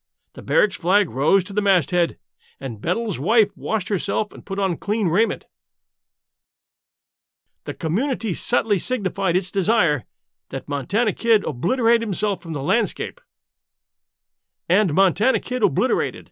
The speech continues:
as usual, at the tail end of someone else's dog team. Dawson rejoiced when he headed down the Yukon and wished him Godspeed to the ultimate destination of the case-hardened sinner.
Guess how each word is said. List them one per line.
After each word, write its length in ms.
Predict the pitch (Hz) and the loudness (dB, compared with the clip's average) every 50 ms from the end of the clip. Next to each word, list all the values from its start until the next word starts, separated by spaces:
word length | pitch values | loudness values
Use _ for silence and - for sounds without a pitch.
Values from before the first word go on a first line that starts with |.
| _ _ - | _ _ -6
as 240 | 131 175 185 175 | -2 -2 -2 0
usual, 460 | 190 247 262 208 175 185 185 156 - _ _ _ _ _ _ _ _ - | 0 0 0 0 0 0 -2 -2 -4 _ _ _ _ _ _ _ _ -14
at 140 | 127 - | -10 -6
the 60 | - 160 | -6 -4
tail 280 | - 170 208 214 185 190 | -2 0 0 2 2 2
end 140 | 214 214 | 2 2
of 100 | 196 - | 0 0
someone 280 | - - 165 175 208 208 | -2 -4 -4 -2 -2 -2
else's 340 | 202 208 190 - 214 175 131 | -2 -2 -2 -2 -2 -2 0
dog 300 | 156 190 214 208 - - | 2 2 2 0 -2 -4
team. 320 | - 147 117 92 - - _ _ _ _ _ _ _ _ _ _ _ _ _ _ _ _ _ _ _ _ _ _ _ _ _ _ _ _ _ _ _ - | -6 -6 -6 -8 -10 -16 _ _ _ _ _ _ _ _ _ _ _ _ _ _ _ _ _ _ _ _ _ _ _ _ _ _ _ _ _ _ _ -2
Dawson 380 | 151 190 247 233 - 220 180 | 0 2 2 2 2 2 2
rejoiced 540 | 160 175 180 139 117 170 214 254 247 - - | 4 2 2 2 4 6 6 6 6 4 2
when 80 | 160 160 | -2 0
he 120 | 165 143 | 2 2
headed 240 | 123 190 202 190 131 | 2 2 2 2 2
down 240 | 139 185 196 185 160 | 0 0 2 2 2
the 80 | 151 | 0
Yukon 600 | 147 160 220 262 202 - 170 160 143 131 123 104 - _ _ _ _ _ _ | 0 0 -2 -2 -2 -2 -2 -2 -2 -2 -4 -6 -12 _ _ _ _ _ _
and 200 | - 117 110 139 | -10 -6 -2 0
wished 240 | 185 226 202 - - | 0 0 0 0 0
him 160 | 226 208 170 | 0 0 0
Godspeed 680 | 131 175 208 240 247 185 - - - 254 226 202 147 | 0 0 0 0 0 -2 -4 -6 -4 -2 -2 -2 -2
to 80 | 147 156 | -2 -2
the 160 | 135 156 160 - | -2 -2 -2 0
ultimate 380 | 175 214 - 208 214 220 185 | 0 0 0 2 0 0 2
destination 640 | 143 196 196 185 - 220 220 202 156 123 156 135 - _ _ _ _ _ _ _ - | 2 0 0 0 0 0 2 2 2 0 -2 -6 -6 _ _ _ _ _ _ _ -10
of 100 | 131 123 | -8 -8
the 80 | 135 | -8
case-hardened 760 | - - - 202 233 220 - - - 165 185 208 202 214 190 | -8 -2 0 0 2 0 0 -4 -2 0 0 0 0 -2 -4
sinner. 380 | - - 202 156 113 76 - | -4 -4 -4 -4 -4 -6 -10